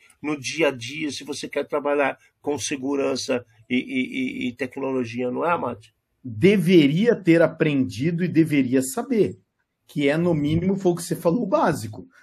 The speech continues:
Speaker 2: Nós entendemos plenamente que o universo é gigante. Mas, espera aí,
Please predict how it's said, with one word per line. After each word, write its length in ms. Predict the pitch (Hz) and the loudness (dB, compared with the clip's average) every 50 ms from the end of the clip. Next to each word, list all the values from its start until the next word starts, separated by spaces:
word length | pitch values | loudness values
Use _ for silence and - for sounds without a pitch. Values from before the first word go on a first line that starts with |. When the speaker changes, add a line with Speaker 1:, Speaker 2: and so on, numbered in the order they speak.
| _ _ - | _ _ 0
Speaker 2:
Nós 200 | 131 135 127 143 | 2 2 2 0
entendemos 640 | 160 160 160 170 151 143 135 147 165 175 156 - | -2 -2 -2 -2 -2 -2 0 -2 -2 -2 -4 -4
plenamente 800 | - 147 175 226 240 185 139 131 135 165 196 175 - - - - _ _ _ _ _ | -2 -2 -2 -2 -2 -2 -2 -2 -2 -2 -4 -6 -6 -10 -16 -18 _ _ _ _ _
que 100 | - 143 | -8 -6
o 60 | 147 | -4
universo 680 | 160 165 160 147 123 104 107 131 131 147 147 - - 165 | -2 -2 -2 -2 -4 -2 -2 0 0 0 -2 -4 -6 -6
é 20 | |
gigante. 720 | 160 165 208 208 220 254 226 185 151 - - - - - _ _ _ _ _ - | -6 -6 -6 -4 -2 0 0 0 0 -2 -6 -12 -20 -20 _ _ _ _ _ -8
Mas, 180 | 127 131 131 | -8 -6 -8
espera 280 | - - 156 151 175 190 | -6 -4 -2 0 2 2
aí, 200 | 156 135 117 | 2 0 -2